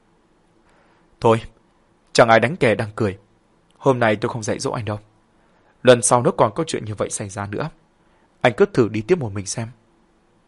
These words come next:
Phong Đình cười, cặp mắt cong cong, có vẻ tâm trạng của anh lúc này đang cực kỳ tốt.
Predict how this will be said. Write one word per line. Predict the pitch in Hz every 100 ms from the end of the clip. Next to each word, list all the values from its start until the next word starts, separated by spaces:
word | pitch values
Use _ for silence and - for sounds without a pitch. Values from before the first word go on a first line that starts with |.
| _ _ _ _ _ _ _ _ _
Phong | - 170
Đình | 120 101
cười, | - 101 98 _ _ _ _ -
cặp | 139 127
mắt | - -
cong | 143 127
cong, | 123 123 117 _ _
có | 226
vẻ | 175 117 -
tâm | 175
trạng | - 110
của | 113 123
anh |
lúc | 135 131
này | 113 95 -
đang | 123 -
cực | 113
kỳ | -
tốt. | 98 -